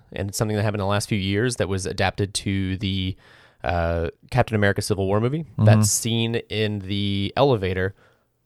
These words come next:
Speaker 1: when, actually, it was adapted to Endgame when Captain America goes back in time and he's there and he says, you know, they're all about to fight in the elevator and he says, "Hail Hydra." So that was a comic book panel from a couple years back.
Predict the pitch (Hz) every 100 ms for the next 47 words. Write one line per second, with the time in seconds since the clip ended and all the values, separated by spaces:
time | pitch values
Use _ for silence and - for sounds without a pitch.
0 | _ - 104 - 113 - 117 104 98 101
1 | 104 101 98 - 104 98 95 90 _ -
2 | 107 98 92 85 90 95 98 92 90 -
3 | 98 - 92 90 95 92 90 95 87 92
4 | 90 87 85 87 90 92 90 87 90 87
5 | 90 110 - _ _ _ - 87 87 85
6 | 101 107 107 98 - - 98 98 95 98
7 | 110 101 87 98 87 101 90 92 107 135
8 | _ _ _ _ - 98 104 92 101 -
9 | 117 107 - 101 - - _ _ _ _
10 | - 101 95 92 - 101 90 - 131 98
11 | 92 90 87 -